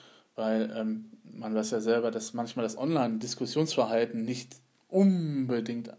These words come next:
äh, übereinstimmt mit dem, wie man sich dann halt analog benimmt. Es gibt so ein paar Beispiele, die ich in den letzten Jahren kennengelernt habe, wo das enorm auseinandergeklafft ist. Also wo ich gedacht habe, boah, also mit dem Menschen kannst du dich wirklich nicht persönlich treffen, der ist so furchtbar im Netz.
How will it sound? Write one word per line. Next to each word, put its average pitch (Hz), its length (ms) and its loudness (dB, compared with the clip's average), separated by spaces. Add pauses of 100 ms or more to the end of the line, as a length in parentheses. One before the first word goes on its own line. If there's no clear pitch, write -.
äh, 120 280 -4 (720)
übereinstimmt 123 1000 -4
mit 113 140 -10
dem, 113 300 -4
wie 117 100 -8
man 113 180 -2
sich 110 120 -10
dann 110 200 -4
halt 113 160 -6
analog 117 580 -2
benimmt. 165 520 2 (1120)
Es - 360 -16
gibt - 200 -4
so 165 100 -2
ein 165 40 0
paar 156 140 6
Beispiele, 135 400 2
die 131 60 4
ich 131 140 -4
in 131 120 -4
den 127 160 -2
letzten 135 240 -2
Jahren 117 180 0
kennengelernt 147 580 -2
habe, 135 180 2
wo 127 40 0
das 113 160 -2
enorm 131 440 2
auseinandergeklafft 156 1000 0
ist. 156 220 -6
Also 127 220 -4
wo 143 80 2
ich 143 140 -2
gedacht 135 320 0
habe, 123 180 0
boah, 110 440 6 (360)
also 113 160 -6
mit 110 140 -10
dem 156 160 4
Menschen 160 260 -2
kannst 151 220 0
du 143 40 -2
dich 120 160 -4
wirklich 131 260 -4
nicht 131 160 -10
persönlich 120 440 -2
treffen, 131 340 0
der 107 140 -2
ist 110 140 -8
so 143 100 -2
furchtbar 160 460 0
im 113 140 -8
Netz. - 340 -4